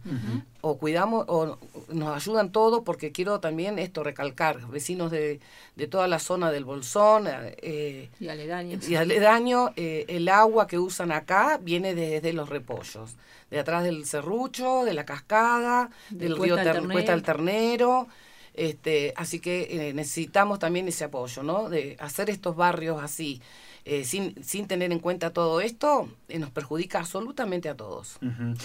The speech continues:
Speaker 1: Eh, por aquí surge una de las, eh, preguntas también, eh, la consulta es, bueno, ¿quiénes son los propietarios de las tierras aguas arriba donde están las nacientes de,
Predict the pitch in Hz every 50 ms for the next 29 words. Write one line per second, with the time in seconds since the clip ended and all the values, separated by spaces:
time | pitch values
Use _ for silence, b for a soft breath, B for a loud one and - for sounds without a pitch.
0 | B B B B B - 175 165 165 160 135 175 175 175 175 175 196 190 190 208
1 | 208 180 196 190 190 185 180 175 175 170 165 165 160 160 156 156 156 151 - -
2 | 165 - 165 165 170 180 190 190 196 196 170 147 - 170 160 160 156 170 180 185
3 | 196 202 208 202 - 151 147 147 143 143 143 139 135 151 151 151 147 - 180 175
4 | 165 156 165 156 160 175 175 - 180 165 151 165 160 151 139 - 180 185 180 -
5 | - 175 180 180 190 139 147 143 143 143 139 135 131 123 151 135 139 139 131 147
6 | 147 143 226 226 208 175 165 135 127 139 139 135 123 - - 160 156 151 156 156
7 | 147 143 139 135 135 131 - - - 151 156 156 160 147 - - 147 143 143 160
8 | 165 175 180 185 175 156 147 143 139 131 123 120 - 143 147 151 127 120 131 131
9 | 123 - - 170 170 165 156 139 127 139 123 117 117 123 123 120 120 117 113 110